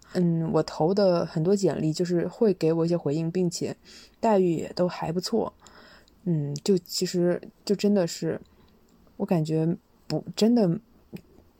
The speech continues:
可能之前就是想太简单了，但实际上走出去会发现，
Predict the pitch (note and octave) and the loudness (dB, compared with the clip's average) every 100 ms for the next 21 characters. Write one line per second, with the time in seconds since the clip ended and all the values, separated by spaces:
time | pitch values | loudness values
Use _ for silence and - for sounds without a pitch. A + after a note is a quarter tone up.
0 | - - F3 F#3 G3+ A3 F3+ F#3+ G#3 G3 | -20 -4 0 0 2 0 0 0 0 0
1 | F#3 - D#3 F3 C4 - D#3+ - - D#3+ | -2 -8 -8 0 0 0 -4 -4 -4 0
2 | F3 - _ _ _ _ C4 A3+ F#3+ A3 | 0 -2 _ _ _ _ -4 -4 -2 0
3 | G#3+ F#3 - D3+ - G3+ G#3 G#3+ F3+ F3 | 2 0 -2 -10 -6 -6 -4 -4 -4 -4
4 | F#3 G#3 G#3 E3+ | -4 -4 -2 -4